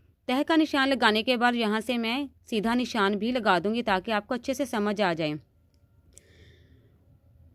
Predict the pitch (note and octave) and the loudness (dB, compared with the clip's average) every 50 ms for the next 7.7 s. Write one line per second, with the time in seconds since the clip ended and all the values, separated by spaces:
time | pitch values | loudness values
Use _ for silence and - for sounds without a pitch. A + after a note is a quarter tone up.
0 | _ _ _ _ _ _ _ - C4+ C#4 C#4+ C#4 - C#4 C4+ C#4 C#4+ C#4+ C#4 C4+ | _ _ _ _ _ _ _ 2 4 4 4 4 4 4 4 4 4 4 2 2
1 | C4+ D4 D4 C#4 C#4 C4+ C4 C4+ C4 - - G#3+ G3+ G#3 A#3 B3+ B3 - D4 C#4 | 2 2 0 0 0 2 0 0 0 2 2 4 4 4 2 0 0 0 0 2
2 | - C4 B3+ A3+ C4+ C#4 C4+ C#4 B3+ - - C#4 A#3 C4 A#3 A#3+ A3 G3+ G#3+ A#3 | 2 0 0 0 0 2 2 0 0 0 -4 -4 -4 -2 0 2 2 2 2 2
3 | A#3+ B3 C4 A#3 G3 G3 F3+ F3+ F#3 G#3+ A3+ A3+ G#3+ G3+ G3 - - A#3+ B3 B3 | 0 0 0 0 2 2 2 2 2 0 -2 0 0 0 0 -2 -4 -4 -4 -4
4 | G#3 G#3+ - G3+ F#3 F#3 F#3 F3+ - A#3 B3+ B3+ B3+ - A#3 - G#3+ F#3+ F3+ F#3 | -4 -2 0 2 2 2 2 0 -2 -4 -4 -4 -4 -8 -6 -4 -2 0 0 0
5 | F#3+ G#3 A#3 A3+ G#3+ G3+ G#3+ G#3 - F3 E3+ E3 E3+ F#3 F#3+ F3+ F3 - - - | 0 0 -2 -2 0 0 0 0 2 2 2 2 2 2 2 2 0 -2 -4 -2
6 | - C#4 C4+ B3 A3 G#3+ A3 A#3 A#3+ A#3 A#3 A#3+ - G3+ F#3 F#3+ A3 G#3+ G3+ A3 | 0 0 0 2 0 0 0 0 0 0 0 0 2 2 0 2 0 -2 0 2
7 | G3+ G3 G3 G#3+ G#3+ G3+ - G3+ F3+ E3+ D#3+ D#3+ D#3 D#3 | 2 2 2 0 -2 0 0 2 2 2 0 0 -2 -4